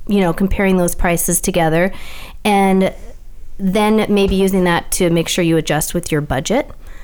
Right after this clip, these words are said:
So if you only have a certain amount of money, you probably don't wanna buy the most expensive things.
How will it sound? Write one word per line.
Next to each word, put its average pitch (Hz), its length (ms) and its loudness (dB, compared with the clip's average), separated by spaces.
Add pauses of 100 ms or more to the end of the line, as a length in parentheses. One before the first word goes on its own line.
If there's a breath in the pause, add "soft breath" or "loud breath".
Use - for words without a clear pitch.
So 175 280 2
if 175 160 0
you 180 160 2
only 180 240 2
have 175 240 2
a 165 40 2
certain 170 220 -2
amount 165 200 2
of 156 60 0
money, 165 320 2
you 165 120 -4
probably - 260 0
don't 151 140 0
wanna 156 120 0
buy 151 140 0
the 147 80 0
most 143 260 0
expensive 160 520 -2
things. 208 400 0